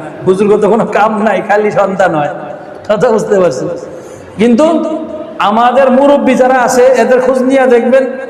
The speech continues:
কয় ভাই বোন ভাই আপনারা? কইব যে বারো জন, তেরো জন। আছে না এরকম? পূর্বে এরকমই হইছে, বেশি হইছে।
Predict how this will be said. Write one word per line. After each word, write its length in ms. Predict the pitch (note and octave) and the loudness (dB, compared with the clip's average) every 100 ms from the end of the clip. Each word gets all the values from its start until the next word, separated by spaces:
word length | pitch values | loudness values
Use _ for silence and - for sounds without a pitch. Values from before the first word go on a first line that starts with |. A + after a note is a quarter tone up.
| - - | -12 -2
কয় 200 | G#3+ B3 | 0 4
ভাই 160 | C4+ | 4
বোন 220 | C4 C4+ B3+ | 4 2 2
ভাই 180 | B3+ | 2
আপনারা? 480 | B3 B3 A#3+ G#3+ F3+ - - - - | 2 2 2 2 0 -2 -8 -10 -2
কইব 220 | G#3 G#3 | 2 2
যে 120 | G#3 G#3 | 2 2
বারো 340 | G3+ G3+ G3+ | 2 2 2
জন, 360 | F3 F3+ E3 - | 0 0 -2 -2
তেরো 240 | G#3+ G#3 | 0 0
জন। 320 | F3 F3 D3+ - - - | 0 0 -2 -6 -10 -4
আছে 200 | F#3+ G#3 | -2 2
না 80 | B3 | 2
এরকম? 440 | B3+ B3 C4 D4+ - - - - - - - - - | 4 4 2 2 -2 -4 -6 -8 -8 -10 -14 -14 -4
পূর্বে 220 | G3+ B3 C#4+ | 0 2 2
এরকমই 440 | D#4 D4+ F4 E4 | 2 2 2 2
হইছে, 360 | B3+ F3 F#3 - | 2 2 0 0
বেশি 280 | A3 D4 D4+ | 0 0 2
হইছে। 340 | B3 G3+ - | 2 2 -2